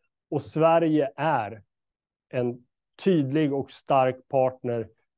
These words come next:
till den europeiska, till den ukrainska saken. Jag pratar mycket om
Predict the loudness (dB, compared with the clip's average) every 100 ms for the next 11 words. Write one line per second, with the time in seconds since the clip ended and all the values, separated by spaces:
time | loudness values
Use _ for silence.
0 | _ 0 0 2 2 2 0 -4 -6 -6
1 | -8 -8 -8 -8 -8 -4 -2 -2 -6 -6
2 | -8 -8 -10 -12 -10 -10 -12 _ -2 -2
3 | -4 -16 -16 -20 _ _ _ _ _ _
4 | _ _ _ _ _ _ _ _ _ _
5 | _ _ _ _ _ -20 _ -4 -4 -4
6 | -8 _ _ _ -4 2 2 2 0 0
7 | 2 2 2 -2